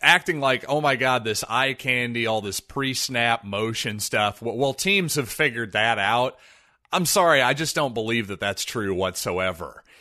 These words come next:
If you actually look into the National Football League, for instance, there's a heck of a lot of evidence that says that pre-snap motion, play action fake,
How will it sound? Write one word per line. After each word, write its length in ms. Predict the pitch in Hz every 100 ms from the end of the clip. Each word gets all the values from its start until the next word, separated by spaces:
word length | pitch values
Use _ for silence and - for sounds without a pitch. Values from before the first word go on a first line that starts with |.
| _
If 100 | 117
you 120 | 135
actually 340 | 147 190 190 135
look 480 | 107 135 151 - - _ _ _
into 760 | 127 139 135 151 127 120 110 - _
the 120 | 110
National 500 | 113 139 156 - 127
Football 640 | - 190 262 147 113 90
League, 280 | 90 92 92
for 160 | - 95
instance, 540 | 98 101 107 98 - - _ _
there's 160 | 143 151
a 80 | 139
heck 220 | 190 226
of 80 | 175
a 40 |
lot 280 | 156 160 156
of 80 | 127
evidence 540 | 127 139 131 110 -
that 140 | 110 101
says 360 | - 120 113
that 260 | 107 90 -
pre-snap 680 | 143 151 147 143 127 123 110
motion, 560 | 110 113 113 117 107
play 320 | 107 123 127 120
action 500 | 113 113 - 101 95
fake, 540 | - 113 110 107 -